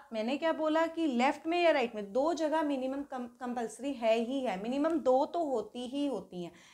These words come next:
फिफ्टी थाउजेंड का स्टॉक आ गया, अब उसके एक्सचेंज में आप क्या दोगे, कैश में लिया है, यहाँ पर बोला था कि कैश में ले, तो कैश आप पे करोगे, तो कैश क्या हो जाएगा, चला जाएगा। तो कैश में से क्या हो जाएगा, फिफ्टी थाउजेंड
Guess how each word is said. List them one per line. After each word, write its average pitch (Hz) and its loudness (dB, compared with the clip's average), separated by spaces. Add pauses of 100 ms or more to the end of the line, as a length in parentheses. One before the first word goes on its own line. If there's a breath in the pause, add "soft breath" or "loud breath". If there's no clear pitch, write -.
(140 loud breath)
फिफ्टी 294 0
थाउजेंड 320 6
का 320 4
स्टॉक 320 -6
आ 277 0
गया, 339 -2
अब 277 -4
उसके 320 -8
एक्सचेंज 302 -6
में 320 -4
आप 311 -10
क्या 294 -4
दोगे, 190 -4 (100)
कैश 240 -2
में 330 0
लिया 330 2
है, 349 4
यहाँ 240 4
पर 262 0
बोला 240 4
था 320 0
कि 311 -6
कैश 233 -2
में 202 -8
ले, 175 -14 (300 loud breath)
तो 262 -6
कैश 233 0
आप 311 -4 (260)
पे 285 2
करोगे, 180 -4
तो 202 -12
कैश 233 -4
क्या 302 -4
हो 294 -2
जाएगा, 320 -2 (120)
चला 262 2
जाएगा। 180 -2 (240 loud breath)
तो 254 -6
कैश 262 4
में 302 -2
से 302 -8
क्या 302 -6
हो 262 -2
जाएगा, 226 -6
फिफ्टी 254 -10
थाउजेंड 247 -4